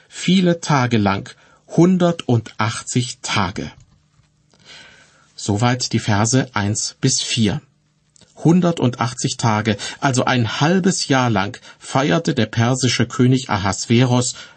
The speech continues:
ein Fest mit den Repräsentanten aller Länder, die bestimmt nicht immer freiwillig zum persischen Reich gehörten.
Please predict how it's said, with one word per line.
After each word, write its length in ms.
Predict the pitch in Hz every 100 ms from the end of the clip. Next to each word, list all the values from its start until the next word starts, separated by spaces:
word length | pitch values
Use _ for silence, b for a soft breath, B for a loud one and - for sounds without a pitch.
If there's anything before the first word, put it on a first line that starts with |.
| B
ein 140 | 110 104
Fest 460 | - 127 127 - - b
mit 140 | - 98
den 100 | 95
Repräsentanten 1080 | 110 - 98 104 104 - 127 143 147 147 -
aller 260 | 131 165
Länder, 460 | 131 120 143 160 165 B B B B B
die 240 | 180 190 185
bestimmt 480 | 185 180 233 214 196
nicht 180 | -
immer 160 | 175 139
freiwillig 720 | 123 117 123 131 135 135 -
zum 220 | - 147 120
persischen 600 | 110 110 110 113 147 131
Reich 440 | 107 107 104 -
gehörten. 600 | 120 104 104 - 92